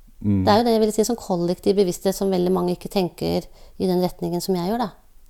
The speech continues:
Speaker 1: Det er ikke hvem som helst som bruker, eh, kollektiv bevissthet som uttrykk heller, eh, kan jeg tenke meg.
Speaker 2: <laughs> Nei.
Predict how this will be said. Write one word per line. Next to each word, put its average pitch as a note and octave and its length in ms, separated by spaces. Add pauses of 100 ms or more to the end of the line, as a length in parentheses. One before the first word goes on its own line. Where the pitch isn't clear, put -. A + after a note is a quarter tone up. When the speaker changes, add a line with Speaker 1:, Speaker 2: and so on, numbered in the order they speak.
(1700)
Speaker 1:
Det F#2+ 100
er - 20
ikke A#2+ 180
hvem G#2 140
som G2 160
helst F#2 120
som G2 100
bruker, F2+ 500
eh, F2 800 (100)
kollektiv D#2+ 600 (160)
bevissthet E2 440
som F2+ 180
uttrykk D#2+ 260
heller, F#2 280
eh, F#2+ 840
kan G2 160
jeg F#2 160
tenke G2 40
meg. D3+ 240
Speaker 2:
<laughs> - 0
Nei. G3 460